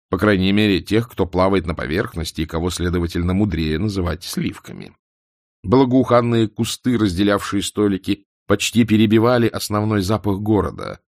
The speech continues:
амбре, которое описывали как обонятельный аналог туманного горна. Мор ел жадно,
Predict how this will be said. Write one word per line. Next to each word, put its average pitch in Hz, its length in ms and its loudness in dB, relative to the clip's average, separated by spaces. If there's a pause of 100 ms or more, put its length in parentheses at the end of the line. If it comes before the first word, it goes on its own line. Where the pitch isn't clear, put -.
амбре, 110 720 4
которое 85 540 -2
описывали 90 580 -2
как 90 260 -4
обонятельный 98 920 0
аналог 90 800 -2
туманного 87 760 0
горна. 87 640 -4 (840)
Мор 190 220 6
ел 117 300 0
жадно, 127 460 -4